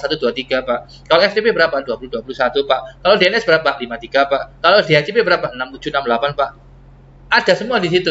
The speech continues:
kita hafalin. Gitu. Hmm. Common port. Port sing umum, ya, artinya common port, port sing umum. Aduh, ini nggak bisa gara-gara D N S-nya saya ganti sebentar, Mas. Mohon maaf, saya edit dulu, ya. Ya, ini mainan sampean, jaringan-jaringan ini mainan sampean.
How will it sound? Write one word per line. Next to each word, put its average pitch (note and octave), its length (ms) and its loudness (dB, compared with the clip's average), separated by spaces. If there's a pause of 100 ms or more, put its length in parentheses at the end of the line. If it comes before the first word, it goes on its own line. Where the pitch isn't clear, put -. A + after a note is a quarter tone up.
(120)
kita D3+ 260 0
hafalin. C#3+ 640 -2 (1120)
Gitu. G#2+ 300 -10 (680)
Hmm. A2+ 160 -10 (160)
Common E3 480 2
port. C3 320 2 (1200)
Port F#3+ 160 2
sing G3 160 0
umum, G3 320 4
ya, C3+ 160 4
artinya F#3 160 0
common F#3 240 2
port, G3 160 -4
port F3 160 -6
sing E3 80 -6
umum. D3 240 -2
Aduh, A#2+ 480 -2
ini F#3+ 160 0
nggak D#3 160 2
bisa D3+ 160 0
gara-gara D3 480 0 (560)
D C3+ 160 2
N D3 160 0
S-nya E3+ 160 0
saya E3+ 160 0
ganti B2+ 240 -2
sebentar, B2+ 320 -2
Mas. A#2 320 -10
Mohon A#2+ 240 -6
maaf, A#2+ 160 -4
saya C3+ 400 4
edit - 240 -6
dulu, B2 160 -8
ya. G#2+ 240 -8 (1200)
Ya, A#2+ 100 2
ini E3 160 0
mainan F3 240 2
sampean, F#3+ 400 2
jaringan-jaringan C#3 640 0
ini - 20 -2
mainan E3 240 0
sampean. D3 400 -4